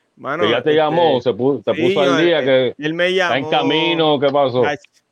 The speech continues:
Speaker 1: no sé, no, honestamente no sé si fue a,
Speaker 2: <laughs>
Speaker 1: a subirle los cristales al carro.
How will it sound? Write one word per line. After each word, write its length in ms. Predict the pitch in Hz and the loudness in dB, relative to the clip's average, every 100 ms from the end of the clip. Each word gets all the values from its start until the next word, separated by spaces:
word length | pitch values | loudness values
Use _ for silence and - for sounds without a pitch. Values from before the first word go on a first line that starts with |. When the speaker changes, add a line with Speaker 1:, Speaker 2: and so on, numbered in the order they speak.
| _ _ _ _ _ | _ _ _ _ _
Speaker 1:
no 200 | - 135 | -16 -14
sé, 200 | 151 170 | -10 -8
no, 120 | 147 147 | -8 -8
honestamente 760 | 143 156 175 196 196 202 170 170 | -8 -8 -6 -4 -4 -8 -4 -4
no 160 | 160 165 | -4 -8
sé 220 | 175 175 | -8 -8
si 160 | 185 | -10
fue 300 | 160 147 156 | -10 -2 0
a, 180 | 165 156 | 2 2
Speaker 2:
<laughs> 300 | 147 151 - | -2 -4 -6
Speaker 1:
a 140 | 127 127 | -6 -4
subirle 320 | 135 135 151 | -6 -8 -6
los 120 | 160 | -8
cristales 420 | - 147 143 143 151 | -10 -14 -10 -8 -8
al 160 | 139 | -10
carro. 640 | - 123 135 135 131 123 | -6 -2 -2 -2 -6 -12